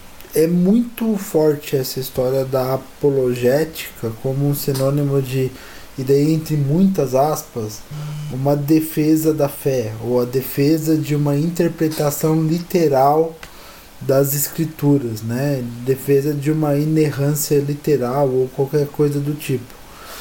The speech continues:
E eu falo isso, é, assim, que uma das coisas que eu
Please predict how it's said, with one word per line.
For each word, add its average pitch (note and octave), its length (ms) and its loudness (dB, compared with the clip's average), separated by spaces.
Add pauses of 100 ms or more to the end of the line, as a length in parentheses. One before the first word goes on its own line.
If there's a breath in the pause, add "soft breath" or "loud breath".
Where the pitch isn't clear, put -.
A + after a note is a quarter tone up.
(440 loud breath)
E D3 160 4
eu F#3+ 160 6
falo G3 300 2
isso, D#3 340 -2 (120)
é, B2+ 520 0
assim, C#3 420 0
que - 140 -2
uma E3+ 200 2
das F3+ 160 -2
coisas D#3+ 280 -2
que - 120 -4
eu D3+ 140 2